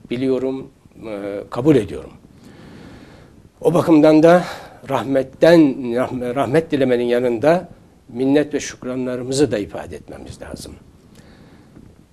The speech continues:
Türkiye son otuz kırk yıldan bu yana yaşadığı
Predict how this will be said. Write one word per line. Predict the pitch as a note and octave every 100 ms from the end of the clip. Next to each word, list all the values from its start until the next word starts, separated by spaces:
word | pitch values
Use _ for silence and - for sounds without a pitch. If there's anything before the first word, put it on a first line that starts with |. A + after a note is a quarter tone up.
| -
Türkiye | D3+ D3 D#3 C#3+
son | D3+ C#3+
otuz | C#3 F3 -
kırk | F3 -
yıldan | C3+ A#2+ B2 B2
bu |
yana | B2 B2
yaşadığı | A#2+ A2 B2+ A2+ A#2+ A#2+ G2+